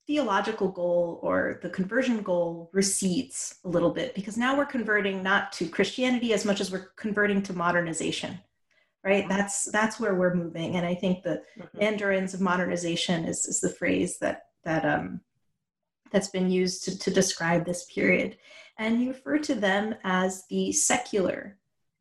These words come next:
Speaker 1: missionaries. So I know this concept is from Larry Grubbs's book, but what does the secular missionaries bring, um, in, in the era in which they emerged that, that you see as important in the fifties and sixties?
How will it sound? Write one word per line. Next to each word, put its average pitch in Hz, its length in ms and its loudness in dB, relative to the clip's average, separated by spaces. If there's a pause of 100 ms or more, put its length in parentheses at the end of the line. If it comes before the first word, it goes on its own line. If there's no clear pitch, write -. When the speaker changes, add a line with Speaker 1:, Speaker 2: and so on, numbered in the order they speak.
(200)
Speaker 1:
missionaries. - 1000 0 (300)
So 208 400 2
I 214 100 0
know 254 160 2
this 302 220 0
concept 220 680 0
is 180 240 4
from 190 240 -2
Larry 190 240 2
Grubbs's 208 540 0
book, 165 280 -2 (140)
but 190 260 4 (300)
what 226 260 0
does 254 220 2
the 190 320 2
secular 196 540 2
missionaries 180 760 0
bring, 175 720 0
um, 165 500 0
in, 175 300 4
in 180 160 -2
the 175 220 2
era 175 320 2
in 160 80 -6
which 165 180 -2
they 175 80 0
emerged 160 540 -4
that, - 180 0
that 180 140 -2
you 190 80 2
see 175 220 2
as 170 120 2
important - 640 -4
in 185 100 0
the 170 60 -2
fifties 156 420 -2
and - 120 -6
sixties? - 720 -12